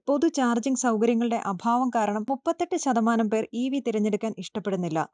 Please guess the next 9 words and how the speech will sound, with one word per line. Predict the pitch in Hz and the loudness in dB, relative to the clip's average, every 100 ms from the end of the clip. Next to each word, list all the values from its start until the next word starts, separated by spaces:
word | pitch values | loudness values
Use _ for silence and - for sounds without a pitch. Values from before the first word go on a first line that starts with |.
| 208 | 0
വാൾ | 220 247 | 2 4
ബോക്സ് | 262 285 - - | 2 0 -2 -4
ചാർജർ | 233 214 220 | -4 -2 -4
സ്ഥാപിക്കാനുള്ള | - 208 196 208 233 214 202 | -2 -2 0 -2 -2 -2 -2
സൗകര്യങ്ങളുമില്ല. | - 208 214 233 202 208 196 160 151 254 | 0 0 2 2 2 0 0 -2 -4 -2
ഏകദേശം | 285 302 320 330 247 | 0 2 0 -2 -4
ഇരുപത്തേഴ് | 247 262 285 311 311 | -2 -2 -2 -2 -4
ശതമാനം | 277 247 240 240 233 | -2 -2 0 2 0
പേർ | 220 | -2